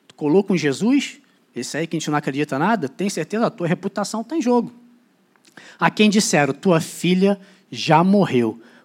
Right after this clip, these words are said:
Por que ainda incomodas o mestre?" Ou seja, o natural deu seu veredito,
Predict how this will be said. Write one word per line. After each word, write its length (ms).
Por 200
que 200
ainda 420
incomodas 640
o 40
mestre?" 540
Ou 80
seja, 480
o 80
natural 800
deu 220
seu 220
veredito, 600